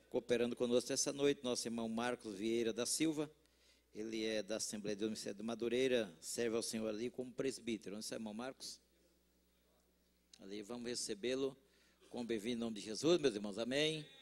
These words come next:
Deus te abençoe, querido. Congregando ali com o pastor Silas, no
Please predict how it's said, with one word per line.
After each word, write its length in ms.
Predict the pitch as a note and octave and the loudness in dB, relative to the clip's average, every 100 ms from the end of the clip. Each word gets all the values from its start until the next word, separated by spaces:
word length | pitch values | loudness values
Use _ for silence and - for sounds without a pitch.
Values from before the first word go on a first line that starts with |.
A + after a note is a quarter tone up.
| - - - - - - | -20 -20 -20 -20 -18 -12
Deus 160 | A2 | -10
te 60 | - | -8
abençoe, 440 | G#2+ G#2 - G#2+ | -8 -6 -4 -4
querido. 380 | G2 A2 F#2 - - _ _ _ _ - - - - _ _ | -4 -6 -6 -10 -18 _ _ _ _ -20 -20 -20 -20 _ _
Congregando 1120 | - E3+ D#3 C3+ A2 C#3+ C#3+ C3 C3 A#2+ G#2+ - _ _ | -2 2 4 2 4 2 2 2 2 2 0 -4 _ _
ali 640 | B2 A#2 A#2 C3 C3 B2+ | -4 -4 -2 0 0 -2
com 380 | - A#2 A#2 A2 | -4 -4 -4 -6
o 120 | G2 _ _ | -12 _ _
pastor 400 | - G#2 - B2+ | -10 -8 -6 -4
Silas, 600 | A#2 - D#3 D#3 B2 G2 - | -2 -2 0 0 -2 -4 -6
no 340 | A2 A2+ G#2+ | -8 -8 -8